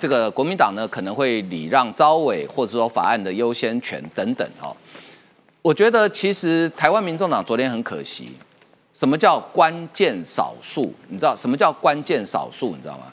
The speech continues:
关键少数就是说，在最关键的时刻，你要发挥你少数的影响力，可以改变整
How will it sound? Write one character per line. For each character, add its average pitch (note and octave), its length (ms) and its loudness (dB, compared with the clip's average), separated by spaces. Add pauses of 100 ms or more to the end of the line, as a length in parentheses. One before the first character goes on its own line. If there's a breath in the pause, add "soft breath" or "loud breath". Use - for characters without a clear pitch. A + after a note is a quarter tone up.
(280 loud breath)
关 B3 160 4
键 C#4 160 4
少 A2 160 0
数 D3+ 160 -2
就 D#3+ 160 2
是 - 60 -4
说， D#3 160 4
在 F3+ 180 4
最 F#3 280 2
关 F#3 280 4
键 F#3 160 2
的 C3+ 120 0
时 A2+ 180 -6
刻， C#3 200 0
你 G2 100 -4
要 C#3 120 4
发 D3+ 300 4
挥 D#3+ 160 -4
你 B2+ 140 0
少 E2+ 260 -2
数 D3 180 -2
的 A2+ 80 0
影 G#2+ 160 0
响 G2 240 -2
力， B2 120 0
可 C3 160 -2
以 C3+ 60 -2
改 - 280 0 (160)
变 E3 180 4 (140)
整 A#2 100 0